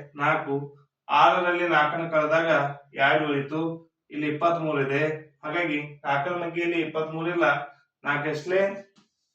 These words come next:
ನಾಲ್ಕು ಐದ್ಲೆ ಇಪ್ಪತ್ತು. ಎಷ್ಟು ಉಳಿತು? ಮೂರು ಉಳಿತು. ಹೀಗಾಗಿ ಇದ್ರ ಉತ್ತರ ಎಷ್ಟು ಬಂತು?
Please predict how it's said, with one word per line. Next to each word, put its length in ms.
ನಾಲ್ಕು 280
ಐದ್ಲೆ 300
ಇಪ್ಪತ್ತು. 680
ಎಷ್ಟು 300
ಉಳಿತು? 240
ಮೂರು 280
ಉಳಿತು. 300
ಹೀಗಾಗಿ 380
ಇದ್ರ 140
ಉತ್ತರ 220
ಎಷ್ಟು 220
ಬಂತು? 580